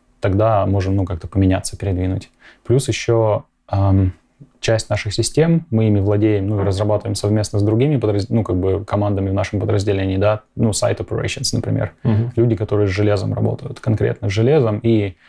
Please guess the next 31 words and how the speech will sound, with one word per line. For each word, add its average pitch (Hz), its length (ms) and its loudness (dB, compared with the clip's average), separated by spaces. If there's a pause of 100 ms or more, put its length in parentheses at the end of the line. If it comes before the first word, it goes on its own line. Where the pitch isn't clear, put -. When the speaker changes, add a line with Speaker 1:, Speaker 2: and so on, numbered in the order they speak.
(200)
Speaker 1:
немножко 110 400 2
повыше, 110 340 0
типа 101 180 -4
там 98 180 0
V 104 120 2
M 101 160 -2
ware 113 280 2
и 101 40 0
установка 101 560 -2
вот 95 100 -2
базовой 92 360 -2
операционной 95 560 -4
системы 107 380 -2
и 98 40 -6
тому 104 180 -2
подобное. 101 480 -2 (1300)
У 117 80 4
нас 123 380 0 (160)
зона 117 320 2
ответственности 117 480 0
смежная 101 440 0
с - 140 -8
ними, 98 200 2
да, 110 160 2
то - 120 -10
есть, 101 100 -6
соответственно, 110 600 0 (440)
когда 113 300 2
мы 113 120 0
что-то 113 300 -2
новое, 104 520 2